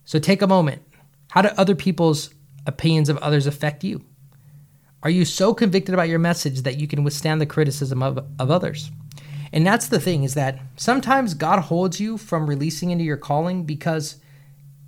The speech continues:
or, or releasing you from evangelizing your message. Like, he keeps you the best kept secret sometimes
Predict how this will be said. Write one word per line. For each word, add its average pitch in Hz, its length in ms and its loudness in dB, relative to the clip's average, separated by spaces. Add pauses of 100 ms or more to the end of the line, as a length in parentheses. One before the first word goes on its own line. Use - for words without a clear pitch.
or, 180 180 0
or 170 320 0
releasing 170 540 -2
you 214 100 0
from 180 160 -2
evangelizing 156 580 2
your 143 100 0
message. 143 320 -2
Like, 143 160 -2
he 135 100 -8
keeps - 360 -4
you 202 80 2
the 160 80 2
best 160 260 0
kept 165 200 -2
secret 156 320 -4
sometimes 180 580 -2